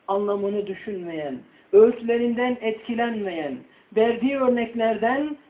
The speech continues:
ve anlattığı kıssalardan ders almayan kişileri görmen de bu türdendir. İnsanlardan bazıları elbisesine pislik bulaşmaması için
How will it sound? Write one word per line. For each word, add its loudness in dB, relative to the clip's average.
ve 2
anlattığı -4
kıssalardan -4
ders -2
almayan -2
kişileri -8
görmen -8
de -8
bu -10
türdendir. -16
İnsanlardan 2
bazıları 4
elbisesine -2
pislik -6
bulaşmaması 4
için -4